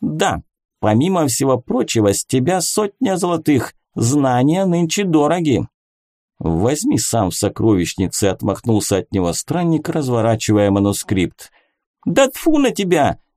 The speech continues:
расстроился Пикси. "Какой смысл требовать деньги, если можно просто пойти их взять?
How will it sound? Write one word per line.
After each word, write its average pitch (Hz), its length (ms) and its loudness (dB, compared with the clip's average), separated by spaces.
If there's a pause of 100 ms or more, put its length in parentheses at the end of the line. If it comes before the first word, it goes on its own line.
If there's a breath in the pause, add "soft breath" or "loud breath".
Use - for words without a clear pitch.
расстроился 147 680 4
Пикси. - 540 -2 (120)
"Какой 359 320 4
смысл 277 400 0
требовать 220 500 0
деньги, 233 340 2
если 208 260 -2
можно 208 360 0
просто 190 420 -2
пойти 190 560 -2
их 196 100 -2
взять? 170 540 -2